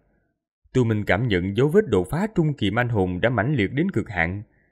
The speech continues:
Hắn cảm nhận rõ ràng đột phá tồn tại, cảm giác hậu kỳ man hồn chỉ cần một ý nghĩ của hắn.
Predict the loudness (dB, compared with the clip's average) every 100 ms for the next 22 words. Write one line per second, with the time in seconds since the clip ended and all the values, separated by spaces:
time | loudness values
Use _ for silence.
0 | _ _ -6 0 2 2 0 2 2 2
1 | 2 2 2 -2 0 0 0 -4 0 0
2 | 2 0 0 -6 -14 _ _ 0 2 2
3 | 0 0 0 2 -2 0 -2 0 -2 -2
4 | -4 -2 0 0 0 0 0 0 0 0
5 | 0 -2